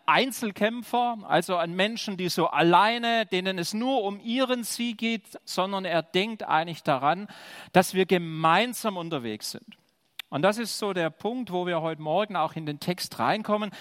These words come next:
Es geht um gemeinsam. Es geht nicht nur darum, Paulus und ich bin der große Triumphator, schaut mich an, ich mach's genial und, äh, Hauptsache ich.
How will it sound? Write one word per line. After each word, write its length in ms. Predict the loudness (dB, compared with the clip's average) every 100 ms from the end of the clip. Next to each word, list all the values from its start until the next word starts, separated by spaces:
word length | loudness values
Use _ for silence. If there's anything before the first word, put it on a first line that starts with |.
| -16 -4
Es 220 | -4 -2
geht 240 | 0 0 0
um 300 | -4 -4 -6 _
gemeinsam. 580 | 2 4 4 2 0 -4
Es 140 | -6 -2
geht 180 | -2
nicht 240 | 0 -2 2
nur 200 | 2 4
darum, 280 | 2 2 2
Paulus 600 | 6 6 6 2 0 -4
und 160 | -4
ich 160 | -6 -2
bin 160 | 0
der 120 | 2 2
große 540 | 0 0 0 0 -4
Triumphator, 840 | -2 -2 -2 2 6 6 4 0 2
schaut 320 | 4 4 2
mich 280 | -2 2 4
an, 200 | 4 0 -16 -20 -16
ich 340 | 0 2 2
mach's 360 | 2 0 0 -2
genial 640 | 0 4 6 6 6 4
und, 340 | 0 -4 -6 0
äh, 200 | 2 4 6
Hauptsache 520 | 4 6 6 6 6
ich. 540 | -2 -6 -8 -14 -18